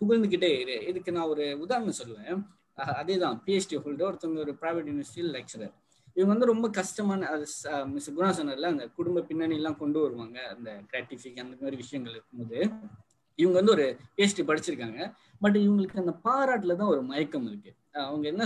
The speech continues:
சொன்னாங்கன்னா, என்கிட்ட தொடர்பு கொண்டு பேசும்போது என்ன சொன்னாங்கன்னா, ஆஹ், "நான் ஒரு பி ஹெச் டி வந்துட்டேன்,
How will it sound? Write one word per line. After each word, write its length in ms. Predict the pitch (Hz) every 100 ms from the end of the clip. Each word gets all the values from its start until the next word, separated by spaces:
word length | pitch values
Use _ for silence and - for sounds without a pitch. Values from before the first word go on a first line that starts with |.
| 202
சொன்னாங்கன்னா, 360 | 147 139 139 120
என்கிட்ட 480 | 147 135 131 151 143
தொடர்பு 260 | - 156 147
கொண்டு 180 | 131 127
பேசும்போது 380 | 139 - 131
என்ன 140 | 131 135
சொன்னாங்கன்னா, 440 | - 120 120 135 - _ _ -
ஆஹ், 120 | 139
"நான் 140 | 143
ஒரு 220 | 147 143
பி 160 | 139 202
ஹெச் 200 | 220 -
டி 140 | 175
வந்துட்டேன், 560 | 143 151 165 120 127 196